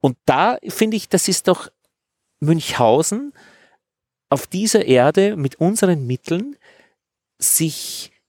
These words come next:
aus dieser Fragestellung zu befreien, also Fragestellung zu befreien heißt im Endeffekt, sie zu beantworten, ja?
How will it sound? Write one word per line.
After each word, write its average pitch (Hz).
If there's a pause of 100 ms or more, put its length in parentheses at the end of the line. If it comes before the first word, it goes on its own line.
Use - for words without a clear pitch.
(1080)
aus 147
dieser 156
Fragestellung 151
zu 139
befreien, 117 (500)
also 131 (200)
Fragestellung 113
zu 110
befreien 107
heißt 127
im 104
Endeffekt, 113
sie 135
zu -
beantworten, 117
ja? 123